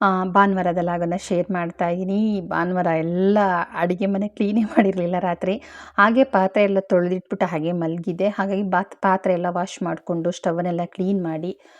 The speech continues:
ಹಾಗೆ ಇವತ್ತು ಏನಿಲ್ಲ, ಸಿಂಪಲ್ಲಾಗಿ ಪಲಾವ್ ರೆಸಿಪಿ, ರಸ-, ಪಲಾವ್ ಅಂತಂದ್ರೆ, ಆ, ಮಶ್ರೂಮ್ ಪಲಾವ್ನ ಮಾಡ್ತಾ ಇದ್ದೀನಿ. ಮಶ್ರೂಮ್ ಬಿರಿಯಾನಿ ಅಂತಲೂ ಅನ್ಕೋಬೋದು. ಸಿಂಪಲ್ ಆಗಿದೆ ರೆಸಿಪಿ, ಖಂಡಿತ ಟ್ರೈ ಮಾಡಿ.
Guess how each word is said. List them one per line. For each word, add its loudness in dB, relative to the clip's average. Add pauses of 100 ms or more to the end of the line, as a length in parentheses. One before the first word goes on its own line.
(260)
ಹಾಗೆ 2
ಇವತ್ತು 0
ಏನಿಲ್ಲ, 0
ಸಿಂಪಲ್ಲಾಗಿ -2
ಪಲಾವ್ -4
ರೆಸಿಪಿ, -6
ರಸ-, -4
ಪಲಾವ್ 0
ಅಂತಂದ್ರೆ, -6 (220)
ಆ, -2
ಮಶ್ರೂಮ್ 0
ಪಲಾವ್ನ -2
ಮಾಡ್ತಾ -6
ಇದ್ದೀನಿ. -6 (340)
ಮಶ್ರೂಮ್ -2
ಬಿರಿಯಾನಿ -4
ಅಂತಲೂ -4
ಅನ್ಕೋಬೋದು. -6
ಸಿಂಪಲ್ 0
ಆಗಿದೆ -2
ರೆಸಿಪಿ, -6
ಖಂಡಿತ -2
ಟ್ರೈ -4
ಮಾಡಿ. -4